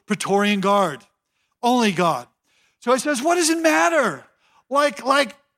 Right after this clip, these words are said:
what a great disposition, what a great attitude to have. And so we notice that he doesn't focus on the people who did him wrong. Not only didn't focus on himself, doesn't focus on the people that did him wrong. Doesn't focus on his critics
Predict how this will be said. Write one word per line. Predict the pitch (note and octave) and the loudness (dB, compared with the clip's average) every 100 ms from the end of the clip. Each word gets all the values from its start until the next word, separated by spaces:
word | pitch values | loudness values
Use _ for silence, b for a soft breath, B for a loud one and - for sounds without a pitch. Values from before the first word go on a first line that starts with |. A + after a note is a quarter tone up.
| - | -6
what | C#4+ | 0
a | D#4+ | 2
great | A#3+ D4 G#3 | 2 0 0
disposition, | C#4 - B3+ G3+ C4+ A3 | -2 -2 -2 -2 -2 0
what | A3+ | 0
a | B3+ | 0
great | E3+ B3 A#3 - | 0 -2 -2 -4
attitude | A#3 B3+ - G#3+ | -2 -2 0 2
to | F#3 | 2
have. | G3+ A3 G#3 - B B B | 2 2 0 -4 B B B
And | F3 | -4
so | G3+ G3+ | 0 2
we | G3+ | 2
notice | A3 C4 C4 | 0 0 -2
that | A3 | -2
he | G#3 | 0
doesn't | A3 G3+ G3 - | 0 -2 -6 -6
focus | G3+ A#3 B3+ G3+ F3+ G3 - - b b b - | -2 0 0 0 0 0 -4 -14 b b b -4
on | G3 | 0
the | G#3 | 0
people | G3+ G3+ G#3 A3 | 0 2 2 2
who | G3+ | 2
did | F#3 G#3+ | 2 0
him | G#3+ | 0
wrong. | A3 A3+ F#3+ C#3+ A#2 _ _ _ _ _ _ _ _ _ _ | 2 2 0 -2 -10 _ _ _ _ _ _ _ _ _ _
Not | - A3 | -2 2
only | C#4 D#4 | 2 2
didn't | D#4 | 0
focus | C4+ C#4 C4+ B3 | 0 0 0 0
on | A#3+ | 2
himself, | A3 - B3+ A3 G#3 - - | 2 0 0 0 -2 -8 -6
doesn't | A3 C4 | -2 -2
focus | B3 C4 G#3 | 0 -2 0
on | A3 | 0
the | G#3+ | 0
people | F#3+ G3+ | 0 0
that | G3+ | 0
did | G3+ | 0
him | G3 | 0
wrong. | G3 G3+ F3 - _ _ _ _ _ | 0 0 0 -4 _ _ _ _ _
Doesn't | F#3+ A#3+ | -2 0
focus | B3+ B3+ B3+ | 0 0 0
on | A#3+ | 0
his | A#3+ - | 0 -2
critics | G#3+ G3 G#3 - - | 0 0 0 -4 -16